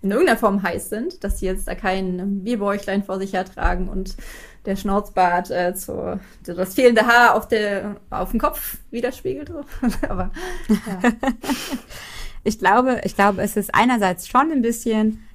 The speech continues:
Speaker 2: dass es die reichen Sportler sind, die im Rampenlicht stehen. Das ist so ein
Speaker 1: Mhm.
Speaker 2: bisschen immer, wenn Leute berühmt sind, ne,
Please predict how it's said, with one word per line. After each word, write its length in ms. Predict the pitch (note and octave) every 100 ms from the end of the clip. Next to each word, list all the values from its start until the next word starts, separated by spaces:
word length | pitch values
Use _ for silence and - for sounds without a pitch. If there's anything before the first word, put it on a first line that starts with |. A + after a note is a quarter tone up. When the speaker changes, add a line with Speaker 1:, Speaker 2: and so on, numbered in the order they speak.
| -
Speaker 2:
dass 180 | F#3+ E3
es 100 | -
die 200 | D#3 D#3
reichen 440 | D#3+ F3 F#3 F3
Sportler 640 | - - A3 B3+ A#3 A3+
sind, 400 | G#3 G#3+ G#3+ G#3+
die 140 | F#3+ D#3+
im 100 | D#3
Rampenlicht 640 | D#3 G3+ - F3+ F3+ -
stehen. 400 | - - F3+ F3+
Das 100 | F3
ist 140 | G3 F#3+
so 60 |
ein 40 | E3+
Speaker 1:
Mhm. 40 |
Speaker 2:
bisschen 260 | F3 - D#3+
immer, 220 | F#3+ E3+
wenn 120 | E3+
Leute 240 | D#3+ F3
berühmt 440 | E3+ G3 G#3 G3 -
sind, 500 | - F3 E3+ E3+ -
ne, 220 | E3 F#3